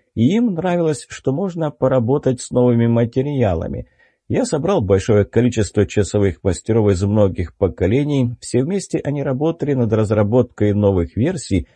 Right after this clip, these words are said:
а также производством изделий.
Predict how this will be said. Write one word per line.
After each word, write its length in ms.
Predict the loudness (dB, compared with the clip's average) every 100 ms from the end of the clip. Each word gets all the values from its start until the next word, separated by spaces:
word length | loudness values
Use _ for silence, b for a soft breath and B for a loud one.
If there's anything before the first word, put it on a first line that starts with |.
| b b
а 140 | -6
также 440 | -2 -2 0 0 0
производством 1080 | -2 -4 -2 -2 0 0 -2 -2 0 0 -2
изделий. 800 | -4 -4 0 2 4 2 -2